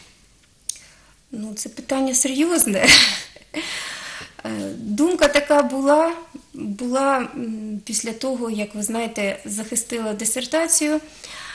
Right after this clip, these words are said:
а, захищала саме з інформаційних технологій, саме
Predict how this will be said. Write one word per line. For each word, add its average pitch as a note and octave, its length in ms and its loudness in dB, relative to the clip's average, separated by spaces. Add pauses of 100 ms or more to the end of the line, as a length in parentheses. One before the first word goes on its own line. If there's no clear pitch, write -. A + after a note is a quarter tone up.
(120)
а, A3+ 560 2
захищала B3+ 540 2
саме A3+ 320 4
з A3 100 2
інформаційних A3+ 680 -4
технологій, C4 760 -2
саме G#3 500 2